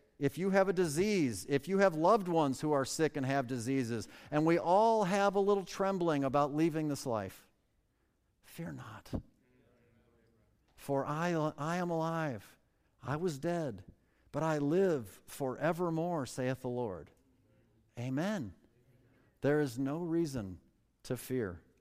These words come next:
Number two, something else we can learn. Church history proves that death can't stop God's word. Death can't stop God's word. These people lost their lives,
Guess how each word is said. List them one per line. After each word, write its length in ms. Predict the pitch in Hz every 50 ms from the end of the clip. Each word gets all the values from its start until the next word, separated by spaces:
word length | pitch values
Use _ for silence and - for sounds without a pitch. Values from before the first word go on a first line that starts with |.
| _ _ - _ _ _ _ _ _ _ _ _ _ _ _ _ _ _ - -
Number 180 | 120 135 151
two, 400 | 143 - 214 240 220 143 95 87 - - - _ _ _ _ _ _ _ _ _ -
something 340 | - 143 135 - 147 139
else 220 | 135 135 135 - -
we 80 | 147
can 180 | 127 143 135 135
learn. 340 | 135 135 127 110 98 87 85 - _ _ _ _ _ _ _ _ _ _ _ _ _ _ _ _ _ _ -
Church 320 | - - 170 170 165 - -
history 400 | 175 170 - - 170 160 160 147
proves 680 | - - 143 127 117 101 82 80 - - - - - _ _ _ _ _ _ _ _ _ _ -
that 320 | 123 117 110 95 92 90
death 300 | 135 135 123 120 - -
can't 240 | - 131 120 110 -
stop 400 | - - 143 120 101 90 - -
God's 240 | 95 87 82 76 90
word. 260 | 85 80 76 71 - _ _ _ _ _ _ _ _ _ _ _ _ _ _ _ _ _ _ _ _ _ _ _ _ - 110 98
Death 340 | 90 143 151 165 - -
can't 260 | - - 151 143 135 -
stop 400 | - - 143 127 120 - - -
God's 260 | 117 104 101 90 90
word. 320 | 92 92 87 78 - - _ _ _ _ _ _ _ _ _ _ - - _ -
These 180 | - 202 220 208
people 400 | - 220 220 214 180 156 143 139
lost 540 | 139 147 170 196 202 208 196 - - - 151
their 300 | 165 175 175 175 175 170
lives, 760 | 165 156 156 147 143 127 107 92 87 - - - - -